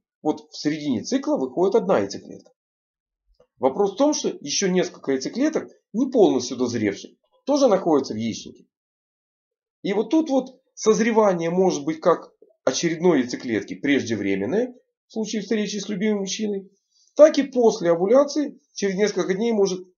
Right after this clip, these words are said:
не полностью созревшая яйцеклетка тоже выйти. И вот здесь, конечно, чаще всего будет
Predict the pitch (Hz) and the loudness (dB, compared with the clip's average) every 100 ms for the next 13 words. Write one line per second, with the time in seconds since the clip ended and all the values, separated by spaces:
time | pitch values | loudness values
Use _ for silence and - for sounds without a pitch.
0 | _ 185 196 196 175 151 143 143 147 165 | _ -4 4 6 6 4 -2 -4 0 0
1 | 160 175 170 220 262 - - - 208 135 | 0 -2 -4 0 -2 -2 -6 2 4 4
2 | 101 95 - _ _ _ _ _ _ _ | -2 -6 -14 _ _ _ _ _ _ _
3 | _ 127 139 285 - 175 180 185 180 - | _ -2 0 0 0 -2 0 -2 -6 -8
4 | _ - 175 147 - - 165 240 196 180 | _ 0 0 2 -4 -8 -4 -4 -2 -4
5 | 190 | -6